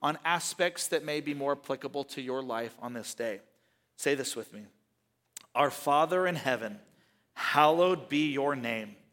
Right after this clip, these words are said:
Your kingdom come, your will be done on earth as it is in heaven. Give us today our daily bread, and forgive us our debts as we also have forgiven our debtors.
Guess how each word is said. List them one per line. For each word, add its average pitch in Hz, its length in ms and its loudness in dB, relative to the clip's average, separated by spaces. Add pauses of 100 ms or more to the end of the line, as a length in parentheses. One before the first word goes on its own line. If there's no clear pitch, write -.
(340)
Your 143 360 4
kingdom 175 500 -2
come, 123 520 -2 (360)
your 147 440 4
will 147 280 4
be 156 160 0
done 117 500 -4 (380)
on 127 300 -2
earth 151 440 2
as 139 200 2
it 135 80 0
is 127 300 0
in 143 200 -8
heaven. 110 400 -2 (720)
Give 151 260 4
us 190 220 4
today 131 720 2
our 131 100 2
daily 135 440 0
bread, 113 480 -2 (380)
and 131 140 -4
forgive 143 500 0
us 196 200 0
our 170 180 2
debts - 640 -2 (400)
as 123 160 2
we 135 100 0
also 151 420 2
have 156 180 0
forgiven 143 640 -2
our 135 100 -2
debtors. 117 580 -2